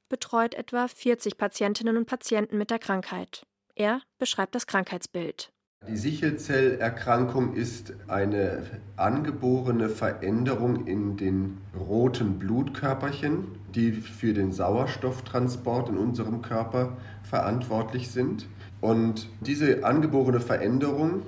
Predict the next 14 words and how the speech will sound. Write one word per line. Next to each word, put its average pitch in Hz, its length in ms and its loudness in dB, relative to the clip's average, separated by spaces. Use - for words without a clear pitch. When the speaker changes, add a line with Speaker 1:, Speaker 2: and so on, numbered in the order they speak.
Speaker 2:
in 120 60 0
den 110 140 4
roten 113 340 0
Blutkörperchen 135 720 -2
führt - 420 -4
dazu, 104 580 -2
dass 117 160 0
diese 123 480 2
roten 117 400 0
Blutkörperchen 127 720 0
unter 104 260 -2
Stress - 720 -6
sich 123 260 -6
verformen. 107 840 -2